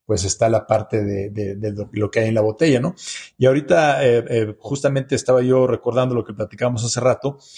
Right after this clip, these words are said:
Entiendo que el, en el, el enólogo que, que trabaja, eh, en las marcas, eh,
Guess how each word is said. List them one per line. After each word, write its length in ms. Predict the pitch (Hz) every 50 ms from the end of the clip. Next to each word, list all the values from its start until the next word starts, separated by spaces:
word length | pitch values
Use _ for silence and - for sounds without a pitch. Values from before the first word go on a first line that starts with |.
| - _ _
Entiendo 400 | - 104 - 127 127 135 139 131
que 120 | - 117
el, 180 | 113 110 117 120
en 160 | - 113 107 110
el, 220 | 110 110 113 131 -
el 140 | 123 110 110
enólogo 500 | 107 117 127 135 139 139 120 120 113 -
que, 220 | - 110 107 107
que 120 | 104 117 107
trabaja, 600 | - 104 104 117 117 107 123 123 117 107 110 - 120
eh, 200 | 107 104 101 95 - _ _ _ _ _ _
en 120 | - 107 104
las 120 | 107 101
marcas, 460 | 113 120 123 - - 123 - - - -
eh, 220 | 110 104 104 107